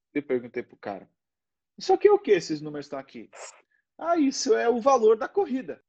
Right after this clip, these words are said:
Quinze minutos de táxi na Holanda deu noventa euros."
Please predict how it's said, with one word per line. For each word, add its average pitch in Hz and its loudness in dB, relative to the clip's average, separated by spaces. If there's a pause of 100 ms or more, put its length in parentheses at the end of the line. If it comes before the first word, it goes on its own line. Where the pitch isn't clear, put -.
(120)
Quinze 240 -10
minutos 208 -10
de 170 -12
táxi 170 0
na 147 -10
Holanda 139 -4
deu 151 -6
noventa 190 -4
euros." 170 0